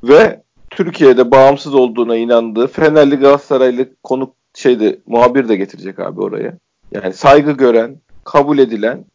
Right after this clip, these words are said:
kim isim aklına gelirse, Uğur Meleke, uyduruyorum mesela. Diyecek ki, "Kardeşim biz bu ortamı sağlıyoruz. Sana da so-, sonsuz özgürlük veriyoruz. Al konuş," diyecek. Oraya da parayı çatır çatır çatır ödeyecek. O masrafı cebinden ödeyecek yani. Türkiye'de saygı gören ve şey yapılan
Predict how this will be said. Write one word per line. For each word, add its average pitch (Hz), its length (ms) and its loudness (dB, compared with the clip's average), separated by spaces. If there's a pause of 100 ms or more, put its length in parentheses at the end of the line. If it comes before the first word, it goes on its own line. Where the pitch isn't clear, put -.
(140)
kim 175 240 -8
isim 127 220 -8
aklına 107 340 -6
gelirse, 113 200 -2
Uğur 160 260 4
Meleke, 131 440 0
uyduruyorum 123 520 -2
mesela. - 220 -20 (120)
Diyecek - 260 -4
ki, - 60 -20
"Kardeşim 131 400 -2
biz 156 180 -2
bu 160 80 4
ortamı 143 340 2
sağlıyoruz. 117 600 0
Sana 165 300 2
da 139 40 4
so-, 135 280 -4
sonsuz 139 400 0
özgürlük 127 480 -2
veriyoruz. 101 520 -8 (320)
Al 170 180 4
konuş," 151 320 -4
diyecek. 110 220 -8
Oraya 170 240 4
da 143 120 2
parayı 151 300 2
çatır 147 480 -2
çatır 147 440 -4
çatır 143 380 -6
ödeyecek. 131 440 -2
O 139 80 4
masrafı 143 380 0
cebinden 135 400 -2
ödeyecek 120 440 -6
yani. 98 320 -6 (360)
Türkiye'de 156 500 2
saygı 147 340 2
gören 143 420 0
ve 135 220 -4
şey 143 220 -2
yapılan 131 400 -4